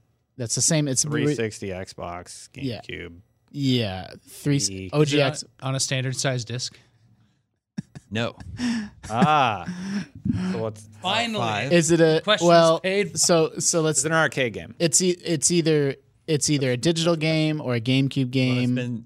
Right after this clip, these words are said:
Speaker 4: Destin's question, or you?
Speaker 1: Yeah, I like Destin's
Speaker 3: We don't get to
Speaker 1: question.
Speaker 3: decide what Destin asks. He can ask whatever he
Speaker 1: Yeah.
Speaker 3: wants.
Speaker 4: Is it an arcade game? No.
Speaker 2: All right.
Speaker 3: Did arcades exist after two thousand?
Speaker 2: Some.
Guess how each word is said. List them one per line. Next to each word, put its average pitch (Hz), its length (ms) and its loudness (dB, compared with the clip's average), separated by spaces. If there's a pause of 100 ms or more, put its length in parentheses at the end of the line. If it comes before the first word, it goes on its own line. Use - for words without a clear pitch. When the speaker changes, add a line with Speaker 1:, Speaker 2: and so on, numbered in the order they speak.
Speaker 4:
Destin's 123 320 -6
question, 131 400 -10 (100)
or 98 120 -10
you? 87 300 -10 (300)
Speaker 1:
Yeah, 131 220 -2
I 120 80 -2
like 151 180 -6
Destin's 202 220 -8
Speaker 3:
We 208 40 -6
don't 277 100 -4
get 254 140 -6
to 143 60 -10
Speaker 1:
question. 127 40 -8
Speaker 3:
decide 117 340 -4
what 113 120 -8
Destin 110 320 -10
asks. 113 260 -8
He 143 80 -8
can 160 100 -6
ask 160 160 -6
whatever 160 220 -8
he 160 60 -8
Speaker 1:
Yeah. 165 80 -8
Speaker 3:
wants. 123 280 -8 (340)
Speaker 4:
Is 170 140 2
it 185 80 4
an 175 80 4
arcade 156 340 2
game? 120 300 -2
No. 98 220 -6 (260)
Speaker 2:
All 107 100 -2
right. 90 160 -4 (100)
Speaker 3:
Did 165 100 -2
arcades 214 400 0
exist 160 420 -2
after 208 220 -4
two 202 140 -10
thousand? 214 420 -10 (500)
Speaker 2:
Some. 90 240 -4